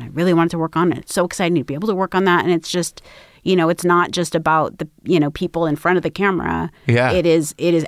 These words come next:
Speaker 1: everyone in the film industry who, you know, feeling that, like, they wanna be a part of something that,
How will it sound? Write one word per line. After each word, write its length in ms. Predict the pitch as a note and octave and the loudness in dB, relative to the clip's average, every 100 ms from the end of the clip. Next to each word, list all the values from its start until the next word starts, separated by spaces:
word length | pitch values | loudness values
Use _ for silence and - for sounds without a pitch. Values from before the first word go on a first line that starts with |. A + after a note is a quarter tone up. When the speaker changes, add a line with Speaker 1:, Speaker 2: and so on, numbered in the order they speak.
| - | -2
Speaker 1:
everyone 680 | G3 G#3+ G3+ D#3+ D3+ D3+ - | -2 0 0 2 2 0 -4
in 560 | - D3 C#3 C#3+ - | -2 -2 0 -2 -6
the 80 | - | -8
film 240 | D#3+ E3+ G#3+ | -2 0 2
industry 540 | D3 C#3 - D3 D#3 | 0 -4 -8 -6 -6
who, 480 | D3 D3 D#3 D#3 - | -4 -4 -4 -8 -10
you 160 | - F#3+ | -2 0
know, 240 | C#3+ D3 - | 0 -4 -6
feeling 520 | - E3 D#3 D3+ - - | -2 0 0 -2 -8 -18
that, 320 | E3 D#3+ - | -8 -8 -6
like, 160 | C#3 C#3 | -6 -4
they 140 | C3+ | -4
wanna 220 | C3 C#3 | -2 -2
be 80 | D3 | -2
a 40 | C3 | -6
part 220 | - - | -6 -10
of 80 | G2+ | -6
something 420 | D3+ C#3+ D3 D3 | -4 -2 0 2
that, 280 | D3 C3+ - | 2 0 -2